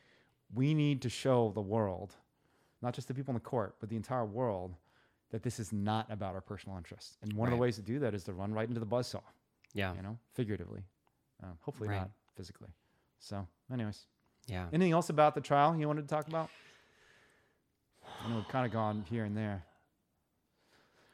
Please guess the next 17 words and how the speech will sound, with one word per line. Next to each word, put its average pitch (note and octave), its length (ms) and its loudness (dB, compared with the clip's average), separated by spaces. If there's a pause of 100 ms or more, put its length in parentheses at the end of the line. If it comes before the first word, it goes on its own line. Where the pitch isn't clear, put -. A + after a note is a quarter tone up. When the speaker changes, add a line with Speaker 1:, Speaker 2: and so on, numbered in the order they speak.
(1000)
Speaker 2:
Well, B3 260 2
I F3+ 100 4
mean, B3 140 6
it A#3+ 80 2
was A3+ 160 0
just, A#3 220 -4
it E3 80 0
was D#3+ 140 2
interesting F#3+ 440 0
hearing D3 680 2 (640)
the B2+ 180 -4
juror, C3 720 0 (880)
the A#2+ 140 0
juror A#2+ 300 4
feedback F#2 720 -2 (800)
I A2 100 0
thought. F2+ 360 0